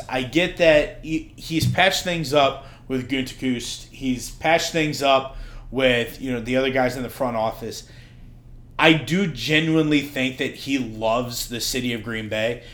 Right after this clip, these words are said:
and he loves the Packer fans. Um, so I,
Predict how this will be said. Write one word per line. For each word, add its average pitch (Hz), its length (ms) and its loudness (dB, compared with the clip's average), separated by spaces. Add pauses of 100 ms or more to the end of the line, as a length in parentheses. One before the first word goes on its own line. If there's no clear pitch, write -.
(120)
and 127 120 -2
he 127 60 2
loves 117 400 2
the 120 80 -6
Packer 104 400 -4
fans. - 640 -14 (480)
Um, 98 560 -2 (1700)
so 165 280 6
I, - 540 2